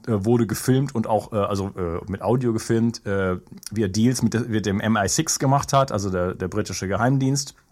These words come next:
Ähm, er war also f-, möglicherweise so eine Art Agent, vielleicht sogar so eine Art Doppelagent, ich weiß es nicht. Äh, jedenfalls wird er halt benutzt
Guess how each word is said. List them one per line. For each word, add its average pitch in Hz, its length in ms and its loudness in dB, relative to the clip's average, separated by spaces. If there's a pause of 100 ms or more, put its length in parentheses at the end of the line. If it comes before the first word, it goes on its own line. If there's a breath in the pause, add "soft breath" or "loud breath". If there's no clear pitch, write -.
(1000 loud breath)
Ähm, 107 520 4 (100)
er 110 320 0
war 120 260 2
also 123 140 -2
f-, - 200 -4
möglicherweise 123 760 2
so 123 160 2
eine 113 220 4
Art 101 260 0
Agent, 123 400 4
vielleicht - 380 -4
sogar 107 220 2
so 104 120 0
eine 98 120 0
Art 95 220 -4
Doppelagent, 135 640 0
ich 120 120 -2
weiß 135 240 6
es 151 120 -2
nicht. 165 300 0 (260 loud breath)
Äh, 113 100 2
jedenfalls 135 580 2
wird 147 180 -2
er 123 120 0
halt 117 160 0 (140)
benutzt 110 680 2